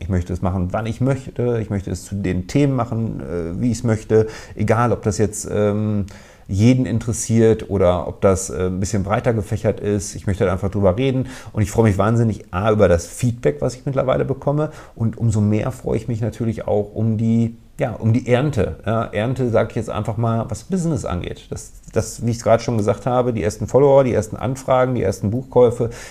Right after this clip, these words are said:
die ersten Softwarekäufe und auch die, sogar schon die ersten Coaching-Anfragen gekommen sind.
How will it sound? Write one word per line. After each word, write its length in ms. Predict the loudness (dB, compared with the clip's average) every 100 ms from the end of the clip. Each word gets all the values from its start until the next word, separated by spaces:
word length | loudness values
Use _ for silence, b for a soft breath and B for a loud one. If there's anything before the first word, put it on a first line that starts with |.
| B
die 60 | 0
ersten 240 | 0 0
Softwarekäufe 800 | -2 0 2 4 4 4 2 0 -2 B B
und 260 | 0 2 2
auch 220 | 0 0
die, 400 | -2 0 0 -2
sogar 280 | 0 2 4
schon 120 | 2
die 80 | -2
ersten 220 | -4 -2
Coaching-Anfragen 800 | -2 -2 -4 -4 -6 -4 -6 -6
gekommen 360 | -4 -6 -4
sind. 260 | -6 -6